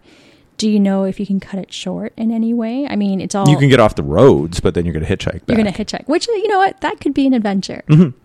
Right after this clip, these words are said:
Speaker 1: And in fact, I just, I'll have to share it on our, our webpage on Facebook, Live Wild Radio. Um,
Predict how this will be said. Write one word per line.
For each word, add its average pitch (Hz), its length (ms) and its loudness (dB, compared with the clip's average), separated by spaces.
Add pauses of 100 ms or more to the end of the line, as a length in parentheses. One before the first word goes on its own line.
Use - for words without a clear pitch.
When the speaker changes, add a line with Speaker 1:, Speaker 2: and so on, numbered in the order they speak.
(100)
Speaker 1:
And 226 140 0
in 220 120 0
fact, 208 440 -4
I 202 300 -2
just, 208 260 -4 (200)
I'll 190 140 -6
have 220 240 -6
to 196 260 -4 (520)
share 196 260 -2
it 196 60 0
on 190 180 -2
our, 180 300 -6
our 185 180 -6
webpage 190 560 -6
on 180 160 -6
Facebook, 190 600 -8 (100)
Live 175 160 -4
Wild 165 320 -6
Radio. 175 400 -6 (580)
Um, 185 600 -6